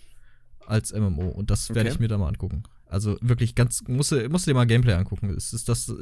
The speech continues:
Speaker 1: das erste große Spiel von den Amazon Game Studios.
Speaker 2: Ah, ja,
Speaker 1: Das
Speaker 2: okay,
Speaker 1: heißt,
Speaker 2: ja,
Speaker 1: da
Speaker 2: hab ich
Speaker 1: hängt
Speaker 2: schon mal
Speaker 1: auch
Speaker 2: gehört.
Speaker 1: ordentlich, hängt auch ordentlich Budget hinter. Ähm, gucken wir mal. Also ich hab da echt Bock drauf. Äh, aber ansonsten sieht's echt sehr mau aus. Es, das meiste, was rüberkommt, ist halt so, ähm,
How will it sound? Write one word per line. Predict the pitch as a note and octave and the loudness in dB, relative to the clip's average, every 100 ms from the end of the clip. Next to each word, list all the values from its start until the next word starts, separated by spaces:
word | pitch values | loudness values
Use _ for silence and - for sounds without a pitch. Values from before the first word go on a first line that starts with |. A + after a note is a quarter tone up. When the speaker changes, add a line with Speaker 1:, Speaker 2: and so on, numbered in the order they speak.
| G2+ | -8
Speaker 1:
das | - A#2+ | -2 -2
erste | A2+ C#3+ - | 0 -2 -2
große | C3+ C3+ B2 | -2 -2 -2
Spiel | - C3+ | -2 0
von | B2 | 2
den | A#2 | 2
Amazon | G#2 B2 A#2 A2 A2 | 2 2 2 2 0
Game | G#2+ A2+ | 2 2
Studios. | A#2 A2 G#2 G2+ A2 - _ _ _ - - | 0 -2 -4 -4 -6 -10 _ _ _ -8 4
Speaker 2:
Ah, | C3+ G3 G3+ D3 G#2+ - - - | 8 8 8 6 4 0 -6 -2
ja, | A2+ A#2+ | 2 2
Speaker 1:
Das | C3+ | 2
Speaker 2:
okay, | B2 | 6
Speaker 1:
heißt, | A2+ | 8
Speaker 2:
ja, | A#2 | 8
Speaker 1:
da | |
Speaker 2:
hab | C3 | 8
ich | |
Speaker 1:
hängt | A#2+ | 6
Speaker 2:
schon | B2 | 4
mal | C3+ | 4
Speaker 1:
auch | |
Speaker 2:
gehört. | A#2 A#2+ | 4 4
Speaker 1:
ordentlich, | C3+ C3+ - - - - - | 4 2 0 -10 -20 -10 -2
hängt | A#2 | 0
auch | - C3+ | 0 2
ordentlich | B2+ A#2 | 2 2
Budget | - C3 - C#3+ | 6 4 4 -2
hinter. | D3 C#3+ C#3+ E3 - _ _ - | -2 -4 -6 -8 -14 _ _ -2
Ähm, | A2 A2 G#2+ A#2 - - | 0 2 0 -2 -8 -4
gucken | E3+ D3+ | -2 2
wir | G#2 | 4
mal. | G2+ G2 A#2 | 4 2 0
Also | A2 A#2 | -2 0
ich | A#2+ | 0
hab | - | 0
da | C3+ | 0
echt | A#2 - | -2 -4
Bock | D3 - | -6 -4
drauf. | A#2+ - - - - - - | -2 -4 -8 -20 -20 -20 -4
Äh, | A#2 | 0
aber | A2+ A#2+ | 4 6
ansonsten | A#2+ A#2+ C#3+ - C3+ G#2+ G#2+ | 6 4 2 -2 -4 -4 -4
sieht's | B2 - - | -6 -4 -4
echt | C3 | -2
sehr | - A#2+ | 0 2
mau | A#2 B2+ | 2 2
aus. | D#2+ G2 | 0 0
Es, | - - | -2 -6
das | - A#2+ | -2 0
meiste, | A#2+ B2+ - | 2 0 0
was | C#3 | -2
rüberkommt, | C3+ C3+ C3 B2+ | -2 -2 -2 -2
ist | B2 | -2
halt | A#2+ A#2+ | 0 0
so, | - A2+ G#2 | -2 -2 -2
ähm, | G#2 G#2+ G#2+ G#2+ A#2 | 0 2 2 0 -6